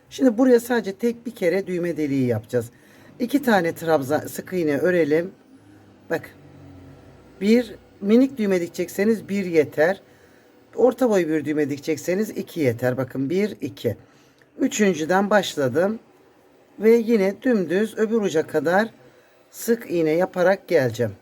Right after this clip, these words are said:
Burada örgümüzün arka yüzündeyiz şimdi. Birebir batarak sık iğnelerimizi yapalım ve sona gidelim. Sona kadar geldim.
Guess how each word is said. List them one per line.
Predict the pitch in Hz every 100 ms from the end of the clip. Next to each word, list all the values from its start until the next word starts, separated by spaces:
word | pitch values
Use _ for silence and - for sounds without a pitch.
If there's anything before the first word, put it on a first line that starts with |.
| -
Burada | 202 196 202 202
örgümüzün | 196 175 180 165 165 226 233 _ _ _
arka | 190 202 202 233
yüzündeyiz | 214 160 156 143 139 120
şimdi. | - 139 127 135 202 240 - _ _ _ _ _ -
Birebir | 277 240 190 170 170
batarak | 233 233 190 190 208 -
sık | 220 -
iğnelerimizi | 202 170 165 156 139 160
yapalım | 190 185 175 180 202 - _ _ _ _ _ _ _ 196
ve | 220
sona | - - 196
gidelim. | 165 127 123 110 - - _ _ _ _ _ _ _ _ _ _ _ _ _ _ _ _ _ _ _ _ _ _ _ _ _ _ - _
Sona | - 240 262
kadar | 240 175 156
geldim. | 147 151 135 123 147 202 247